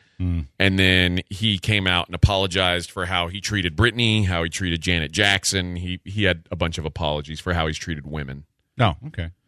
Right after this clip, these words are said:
Speaker 2: And it's really sad when, like, a world-class womanizer has to come out and apologize for, you know, spanking a few tails here and there.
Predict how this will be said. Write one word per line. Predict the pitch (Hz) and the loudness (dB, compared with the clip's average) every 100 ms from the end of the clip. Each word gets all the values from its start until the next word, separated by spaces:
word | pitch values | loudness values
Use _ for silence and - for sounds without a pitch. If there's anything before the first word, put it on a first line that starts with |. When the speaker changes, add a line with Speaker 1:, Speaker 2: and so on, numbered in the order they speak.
| _ _ _ _ _ - | _ _ _ _ _ -4
Speaker 2:
And | 156 | -2
it's | - | 2
really | 175 123 | 2 2
sad | - 120 101 | 2 4 2
when, | 87 95 | 2 -2
like, | 87 | -2
a | 90 | -2
world-class | 87 90 90 - 95 85 95 | 0 0 0 0 0 0 -2
womanizer | 87 92 85 80 80 85 | -4 -4 -2 -2 -2 -2
has | 85 80 | -2 -2
to | - | -2
come | 90 87 | -2 0
out | 82 80 | 0 -2
and | 76 76 76 _ _ _ | -6 -12 -12 _ _ _
apologize | 85 - 92 85 76 80 80 82 | -6 0 2 2 0 -2 -2 -4
for, | - 78 80 _ _ _ _ _ _ - | -6 -10 -10 _ _ _ _ _ _ -6
you | 87 | -4
know, | 76 76 _ _ _ _ _ _ _ _ _ | -4 -10 _ _ _ _ _ _ _ _ _
spanking | - - 92 90 | -6 -2 -2 -2
a | 82 | -4
few | - 87 | -4 -4
tails | 82 90 85 78 | 0 0 0 -4
here | 82 | -8
and | 78 78 | -10 -8
there. | 78 80 | -8 -8